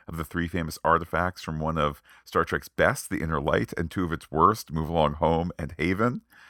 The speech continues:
Um, I feel like that, that's just very Lower Decks to do that mashup. Uh, then Pete, the last tweet from, I'll always call it Twitter, K C L Y L E one.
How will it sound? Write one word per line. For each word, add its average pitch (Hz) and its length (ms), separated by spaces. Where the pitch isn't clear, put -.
Um, 82 560
I - 40
feel - 140
like 143 100
that, 101 200
that's - 200
just 95 160
very 92 300
Lower 80 280
Decks 65 360
to - 80
do 76 120
that 67 220
mashup. 71 460
Uh, 98 160
then 101 240
Pete, 110 340
the 92 80
last 98 300
tweet 135 360
from, 92 260
I'll 78 80
always 87 300
call 82 200
it - 120
Twitter, 90 400
K - 180
C - 220
L 76 160
Y 73 180
L - 180
E 71 120
one. 117 400